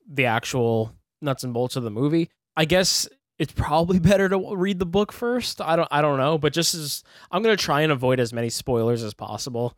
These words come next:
just because I think some people might actually wanna go read the book first before they, they, uh, come and watch this. But I think this might be a little bit different. I don't know for sure, but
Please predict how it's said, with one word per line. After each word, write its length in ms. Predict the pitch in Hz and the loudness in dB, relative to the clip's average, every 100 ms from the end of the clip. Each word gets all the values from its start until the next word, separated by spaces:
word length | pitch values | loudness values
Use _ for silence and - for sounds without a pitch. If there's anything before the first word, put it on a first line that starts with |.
| _ | _
just 200 | - 131 | -6 -6
because 520 | 131 113 113 107 - - | -6 -6 -4 -4 -8 -10
I 40 | 139 | -10
think 160 | 113 | -8
some 200 | - 127 | -6 -4
people 180 | 123 120 | -2 -2
might 140 | 107 104 | -2 -4
actually 240 | 107 120 | -4 -6
wanna 160 | 113 113 | -6 -4
go 100 | 110 | -4
read 220 | 113 110 | -4 -6
the 60 | |
book 260 | 104 117 - | -4 -6 -2
first 240 | 165 160 | -2 -2
before 240 | 180 175 175 | -4 -4 -2
they, 240 | 170 170 - _ _ _ - | -2 -4 -12 _ _ _ -2
they, 260 | 156 151 151 | 2 4 4
uh, 280 | 151 151 151 - | 4 2 0 -6
come 160 | 160 160 | -6 -2
and 80 | 156 | 0
watch 220 | 160 - | 0 -2
this. 340 | 208 - - _ - | -4 -4 -8 _ 0
But 320 | 147 131 131 - _ _ - | 4 4 2 -4 _ _ -6
I 80 | 143 | -6
think 360 | - - 285 | -4 -2 -2
this 220 | 302 - 147 | 0 -2 -2
might 640 | 143 131 139 151 170 156 | -4 0 2 4 2 2
be 440 | 147 139 135 135 - - | 2 4 4 0 -6 -8
a 80 | 135 | -6
little 380 | 135 156 170 | 0 2 4
bit 340 | 151 160 160 135 | 4 2 0 0
different. 460 | 139 123 120 117 117 | 0 2 0 -2 -2
I 120 | 127 | -4
don't 360 | 131 143 156 - 190 | 0 0 0 -6 -4
know 180 | 143 | -2
for 160 | 139 139 | 0 -2
sure, 400 | - 135 120 110 | -4 0 2 0
but 400 | 120 135 123 | 2 2 2